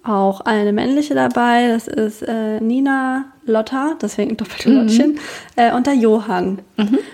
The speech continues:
Speaker 1: Aber, ähm, ich sp-, spreche jetzt vor allem über Nina und Lotta. Kummer, ne, habt ihr bes-, bestimmt ja schon mal gehört, die beiden Schwestern von den beiden Kraftklub Kummer-Brüdern,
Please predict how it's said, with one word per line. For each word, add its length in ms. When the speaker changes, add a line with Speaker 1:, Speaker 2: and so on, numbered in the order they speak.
Speaker 1:
Aber, 520
ähm, 240
ich 160
sp-, 140
spreche 340
jetzt 120
vor 100
allem 180
über 180
Nina 280
und 100
Lotta. 400
Kummer, 380
ne, 360
habt 220
ihr 180
bes-, 300
bestimmt 400
ja 100
schon 140
mal 120
gehört, 480
die 60
beiden 580
Schwestern 600
von 220
den 120
beiden 500
Kraftklub 720
Kummer-Brüdern, 1200